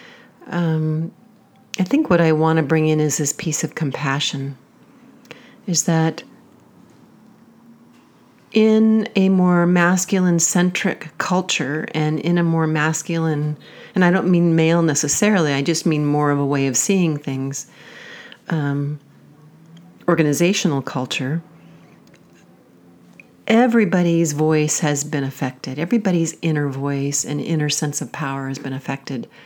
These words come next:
And for all of us, when we are cut off from this voice within us, and when we don't have the joy of expressing it, we all suffer.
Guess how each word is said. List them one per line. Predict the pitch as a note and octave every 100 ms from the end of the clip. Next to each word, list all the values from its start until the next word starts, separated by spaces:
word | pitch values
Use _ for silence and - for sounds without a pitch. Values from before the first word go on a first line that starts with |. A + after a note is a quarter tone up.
| - - - - - _ _ _ _ _ _ _ -
And | E3+ D#3+ E3 F3
for | F3+ D#3+
all | - F#3 G3+ G3
of | D#3
us, | C3+ C3+ - - - _ _ _ _ _ _ _ _ _ _ _ _ _ _ -
when | E3+ F3+ G3+ A3+
we | A3
are | F#3+
cut | F#3 - F3+
off | E3 D#3+ -
from | - D#3 D3
this | D3+ -
voice | D3+ D3 C#3+ - - _ -
within | D#3+ D3+ C#3+
us, | C3 C3 -
and | D#3+
when | F3 G3+
we | G3
don't | D#3 E3+ F#3 F#3+
have | D3 F3 E3+ E3 D#3
the |
joy | C#3+ D#3 D#3 D3
of | C#3+
expressing | - - D3+ D3+ - D3
it, | C#3 - _ - - - - -
we | F3
all | D#3+ D#3
suffer. | - C3+ - C#3